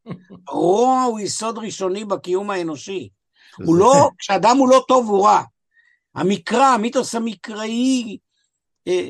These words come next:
Speaker 2: כבר מנסח את זה בקביעה על קין, "לפתח חטאת רובץ, אליך תשוקתו ואתה תמשול בו".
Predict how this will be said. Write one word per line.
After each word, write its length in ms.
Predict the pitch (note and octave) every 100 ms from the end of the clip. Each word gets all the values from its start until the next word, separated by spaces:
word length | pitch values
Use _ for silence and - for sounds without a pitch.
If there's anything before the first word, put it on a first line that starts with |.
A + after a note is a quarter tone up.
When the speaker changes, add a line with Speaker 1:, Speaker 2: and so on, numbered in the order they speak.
| -
Speaker 2:
כבר 300 | - E3 B3+
מנסח 480 | D4 B3+ A3+ A#3+ A#3+ A#3
את 80 |
זה 80 | A3
בקביעה 540 | A3 G3+ F3 G3 A3+ A3
על 120 | F#3+
קין, 520 | - G#3+ A3 G3 E3
"לפתח 920 | E3 E3 - B3+ C4+ C#4 B3+ - - _ _ _ _
חטאת 560 | - F#3 F3+ - G3 -
רובץ, 640 | E3+ E3 A#3 B3 - - _ _ _ _ _ _ _ _
אליך 320 | D#3+ A#3 -
תשוקתו 580 | G3+ - G3+ F#3 F#3+ A#3
ואתה 220 | G3 F#3
תמשול 360 | F3+ E3 D#3 F3+
בו". 280 | B2+ G2+